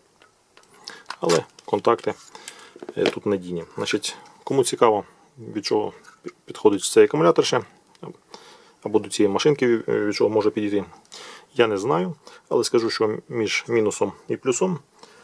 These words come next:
значить, е, відстань двадцять два з половиною міліметри. Поміряйте, якщо у вас є такий дванадцятивольтовий акумулятор, якщо між мінусом і плюсом двадцять два з половиною міліметри, значить, стане у вас. Значить, це кнопка запуску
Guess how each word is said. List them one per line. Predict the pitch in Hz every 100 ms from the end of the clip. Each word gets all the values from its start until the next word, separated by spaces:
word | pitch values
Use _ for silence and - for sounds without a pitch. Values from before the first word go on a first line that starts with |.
| - _ _ _
значить, | 120 - - 113
е, | 110 104 104 104 - - - - - - - _ _ _ 113
відстань | 156 - 131
двадцять | 113 107 113
два | 139
з |
половиною | - 104 110 101
міліметри. | 92 85 - -
Поміряйте, | - 107 92 87 95
якщо | 95 -
у | 95
вас | -
є | 92 85 -
такий | - 90
дванадцятивольтовий | 92 95 - 120 135 135
акумулятор, | 175 185 117 -
якщо | 110 - 98 - _ -
між | 92 107
мінусом | 98 87 98
і |
плюсом | 90 90 98 87 _
двадцять | - -
два | 110
з | -
половиною | 117 120 143
міліметри, | 190 196 147 - - - - -
значить, | 190 - - - - - -
стане | - 92 90 -
у | 92
вас. | 90 - _ _ _ _ _ _ _ _ - - - - - - - - - - - - - _ _ - - _ - _ _ _ _ _ - - _
Значить, | - - -
це | - 156
кнопка | - 110 95 101
запуску | 107 139 - - 202